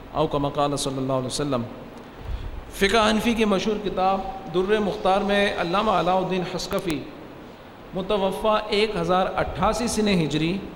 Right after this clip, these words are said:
فرماتے ہیں، "کرہ انشاد ضالۃ"، یعنی مسجد میں گم شدہ چیز ڈھونڈنا مکروہ ہے۔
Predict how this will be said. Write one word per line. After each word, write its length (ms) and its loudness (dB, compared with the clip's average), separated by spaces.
فرماتے 460 2
ہیں، 220 2
"کرہ 220 4
انشاد 500 2
ضالۃ"، 540 2
یعنی 200 0
مسجد 400 0
میں 260 0
گم 140 -4
شدہ 340 -2
چیز 300 -4
ڈھونڈنا 420 -2
مکروہ 400 4
ہے۔ 100 -2